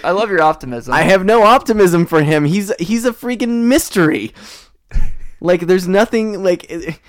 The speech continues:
Speaker 2: like, something's gonna end up happening. I, I just wanna go ahead and clarify this. I do not want anything to happen to Markelle Fultz. I'm just saying,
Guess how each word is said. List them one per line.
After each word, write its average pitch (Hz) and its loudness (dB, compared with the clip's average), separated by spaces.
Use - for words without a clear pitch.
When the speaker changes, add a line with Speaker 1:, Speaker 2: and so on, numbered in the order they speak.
Speaker 2:
like, 165 -8
something's 254 -2
gonna 202 0
end 190 -2
up 185 2
happening. 151 -2
I, 127 -2
I 131 -6
just 120 -10
wanna 123 -2
go 117 -4
ahead 117 -4
and 104 -8
clarify 101 -10
this. - -14
I 123 -6
do 117 -8
not 120 -4
want 113 -4
anything 107 -10
to 104 -14
happen 104 -10
to 101 -10
Markelle 98 -10
Fultz. 85 -10
I'm 123 -6
just 135 -4
saying, 143 -2